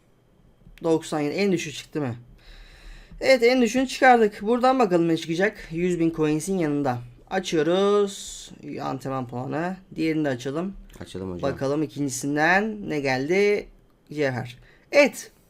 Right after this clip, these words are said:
Speaker 1: Bu hesapta da bitti. Gördüğünüz gibi artık bundan sonra buraya, e, puan harcamaya gerek yok. Üçüncü oyunumuzu bu hesapta da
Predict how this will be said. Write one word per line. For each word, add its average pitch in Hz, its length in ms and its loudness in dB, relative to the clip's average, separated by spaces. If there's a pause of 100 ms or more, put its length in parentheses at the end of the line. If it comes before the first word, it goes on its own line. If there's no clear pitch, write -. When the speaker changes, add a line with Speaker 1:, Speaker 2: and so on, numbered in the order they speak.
(140)
Speaker 1:
Bu 220 160 10
hesapta 214 380 6
da 170 120 4
bitti. 180 340 -2 (100)
Gördüğünüz 156 360 2
gibi 147 340 2
artık 143 340 -2
bundan 147 220 0
sonra 131 240 -6
buraya, 135 360 -2 (560)
e, 123 280 -4
puan 147 200 2
harcamaya 131 400 -2
gerek 127 260 -2
yok. 156 120 -4
Üçüncü 143 360 -4
oyunumuzu 127 340 -2
bu 143 100 0
hesapta 127 400 -6
da 180 220 0